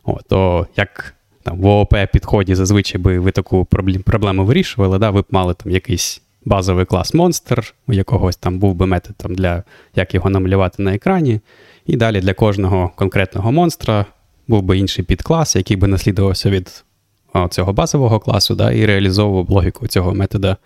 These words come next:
як намалювати монстра. От, і далі в коді був би там якийсь великий цикл, який проходився по масиву з монстрів, да, і там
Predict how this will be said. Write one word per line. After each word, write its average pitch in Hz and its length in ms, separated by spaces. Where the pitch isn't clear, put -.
як 98 180
намалювати 92 500
монстра. - 420
От, 92 200
і 104 40
далі 139 200
в - 100
коді 113 280
був 104 180
би 92 120
там 92 160
якийсь - 520
великий 104 320
цикл, 147 400
який 104 200
проходився 98 520
по 107 120
масиву 95 380
з 98 40
монстрів, 143 500
да, 104 220
і 92 160
там 85 260